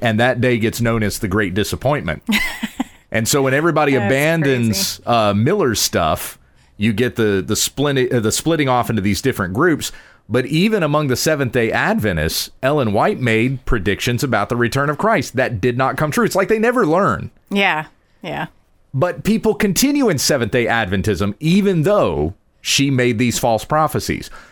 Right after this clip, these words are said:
Speaker 1: Her excuse, though, was the reason why Jesus didn't come back is because you didn't pray hard enough.
Speaker 2: Ah,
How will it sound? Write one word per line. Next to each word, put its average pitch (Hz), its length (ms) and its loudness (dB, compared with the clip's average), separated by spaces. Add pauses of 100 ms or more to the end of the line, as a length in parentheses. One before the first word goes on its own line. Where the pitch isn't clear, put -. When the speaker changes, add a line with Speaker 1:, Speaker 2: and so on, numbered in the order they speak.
(160)
Speaker 1:
Her 165 200 2
excuse, 240 540 0
though, 123 180 0
was 92 400 0
the 113 100 0
reason 127 420 0
why 110 180 2
Jesus 104 460 0
didn't 95 280 -2
come 92 220 -2
back 95 480 -2 (420)
is 135 220 -2
because 107 360 -2
you 113 100 2
didn't 87 140 -2
pray 113 200 0
hard 80 220 -2
enough. 50 380 -8 (220)
Speaker 2:
Ah, - 320 -4